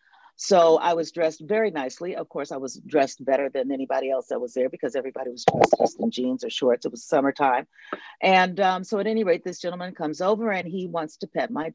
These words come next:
dog. Well, this was also at the beginning of the pandemic. This was at the time when they were saying they were not sure if the, uh, virus could be transmitted if you petted a, a, a person's animal,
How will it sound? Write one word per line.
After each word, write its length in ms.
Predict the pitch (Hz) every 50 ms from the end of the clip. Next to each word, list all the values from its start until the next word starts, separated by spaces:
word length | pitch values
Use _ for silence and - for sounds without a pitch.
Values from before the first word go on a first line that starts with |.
| _ -
dog. 320 | 226 240 240 196 139 120
Well, 80 | 135 135
this 200 | 143 185 180 -
was 160 | 185 165 170
also 360 | 190 180 190 190 - 208 185
at 100 | 180 175
the 60 | - 147
beginning 460 | 139 160 - - 151 147 156 151 147
of 100 | 143 -
the 80 | -
pandemic. 680 | - - 151 135 127 127 - - 127 120 117 107 - - _ _ _ - - - - - _ -
This 200 | 190 202 214 -
was 260 | - 233 226 226 190 208 208
at 140 | 185 180 -
the 80 | - 160
time 420 | 160 - 190 196 196 180 175 175
when 180 | 180 175 156 160
they 120 | 156 156
were 100 | 160 151
saying 460 | 151 - - 170 156 151 147 147 147 147 _ _ _ _
they 100 | - 156
were 240 | 156 147 156 156 156
not 240 | 156 151 143 143 -
sure 600 | - - - - 196 185 175 170 175 170 170 - -
if 280 | - 139 156 151 151 151 151 - _ _ _ _ _ _ _ - _ - - - -
the, 480 | - - 160 160 151 147 147 143 131
uh, 460 | - - 139 139 135 131 127 123 123
virus 420 | 117 110 170 156 156 151 147 151 -
could 160 | - 156 143
be 120 | 143 147 135
transmitted 720 | - - 175 143 143 143 - - 143 143 - 143 139 110 -
if 160 | 139 - -
you 100 | 151 135
petted 420 | - - - 208 185 185 196 160
a, 140 | 180 - -
a, 400 | - 156 - - 165 160 - -
a 40 | 143
person's 420 | - - 160 156 156 - 156 147
animal, 420 | 160 151 147 147 143 143 143 143